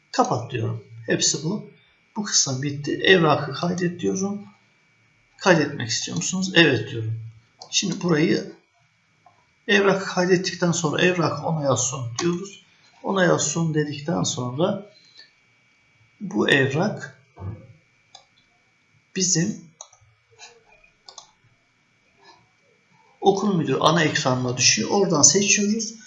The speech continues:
Oradan gönder diyoruz ve, e, evrakımız bir üst makama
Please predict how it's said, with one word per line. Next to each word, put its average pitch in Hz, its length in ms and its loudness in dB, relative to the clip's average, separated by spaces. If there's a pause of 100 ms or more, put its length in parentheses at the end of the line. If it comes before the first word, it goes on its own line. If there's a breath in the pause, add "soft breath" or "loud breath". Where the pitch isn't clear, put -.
(200 loud breath)
Oradan 175 340 2
gönder 185 460 2
diyoruz 175 300 -2
ve, 185 260 -4 (680)
e, - 80 -4 (400)
evrakımız 135 600 2
bir 175 80 0
üst - 220 2
makama 151 500 -4